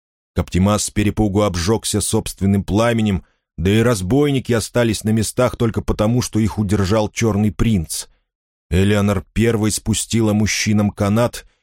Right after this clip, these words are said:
и закричала на других женщин, которые, словно окаменев, стояли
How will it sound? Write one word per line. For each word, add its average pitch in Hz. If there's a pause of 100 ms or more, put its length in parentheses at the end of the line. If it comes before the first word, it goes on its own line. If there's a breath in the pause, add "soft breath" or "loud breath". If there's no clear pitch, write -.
и 98
закричала 110
на 110
других 104
женщин, 101
которые, 104
словно 107
окаменев, 107
стояли 107